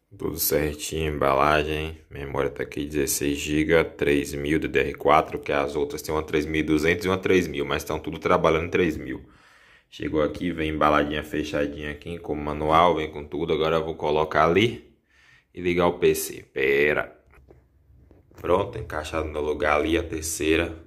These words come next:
É essa terceira aqui. Vamos ligar o P C e ver no que dá. Uh! Vamos acompanhar.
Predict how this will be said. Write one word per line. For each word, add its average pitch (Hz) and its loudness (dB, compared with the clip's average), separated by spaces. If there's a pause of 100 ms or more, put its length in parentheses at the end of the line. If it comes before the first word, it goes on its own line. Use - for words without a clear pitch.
(120)
É 73 -10
essa 73 -12
terceira 69 -8
aqui. 80 -4 (600)
Vamos 76 -10
ligar 76 0
o 76 -2
P 76 -6
C 78 -4 (360)
e - -20
ver 78 -8
no 76 -12
que - -10
dá. - -12 (1600)
Uh! 247 0 (2000)
Vamos 80 -10
acompanhar. 73 -2